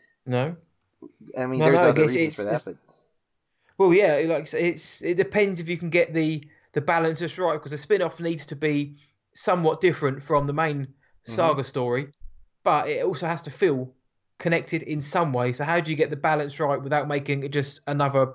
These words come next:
Speaker 1: um, extension of the, uh, another franchise movie? So, but, I mean, uh, to be honest, m-, other than Jumanji,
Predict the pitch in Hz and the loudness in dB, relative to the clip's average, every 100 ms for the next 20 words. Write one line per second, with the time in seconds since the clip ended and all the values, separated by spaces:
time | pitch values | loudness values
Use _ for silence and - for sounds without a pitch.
0 | _ _ _ _ - - 139 160 143 143 | _ _ _ _ -8 -2 2 2 0 -4
1 | - - 139 170 151 147 139 143 151 156 | -8 -8 -2 0 0 -2 -4 -2 0 0
2 | 165 151 139 165 143 151 139 147 147 120 | 0 -2 -2 -4 -4 -4 -4 -4 -6 -6
3 | 120 131 131 - _ _ _ - 180 - | -6 -4 -6 -8 _ _ _ -2 0 0
4 | - 165 202 208 - - 233 370 427 415 | -6 -2 -2 -2 -8 -8 0 4 6 6
5 | 240 - 131 131 - _ _ _ _ _ | 0 -6 -20 -20 -20 _ _ _ _ _
6 | _ _ 285 427 349 262 226 226 226 226 | _ _ 0 2 2 2 0 2 2 2
7 | 160 143 170 | 0 -4 -4